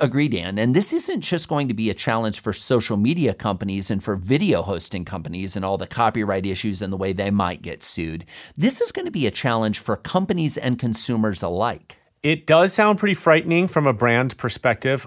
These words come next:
Speaker 2: Hopefully, you're gonna share with us some things we can do to mitigate this.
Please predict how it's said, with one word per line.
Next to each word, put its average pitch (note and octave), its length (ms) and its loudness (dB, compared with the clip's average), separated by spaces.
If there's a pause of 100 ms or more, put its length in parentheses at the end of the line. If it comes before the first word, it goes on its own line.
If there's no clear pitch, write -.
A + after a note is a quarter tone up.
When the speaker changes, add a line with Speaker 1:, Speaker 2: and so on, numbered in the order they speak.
Speaker 2:
Hopefully, F3 580 2
you're E3+ 140 2
gonna C#3+ 160 0
share C#3 200 2
with C3+ 120 0
us C3+ 120 0
some C3 120 -2
things C3+ 360 -2
we C3 100 -2
can C3 160 -2
do B2+ 300 2
to A2+ 420 2
mitigate C#3+ 600 2
this. G#3 340 0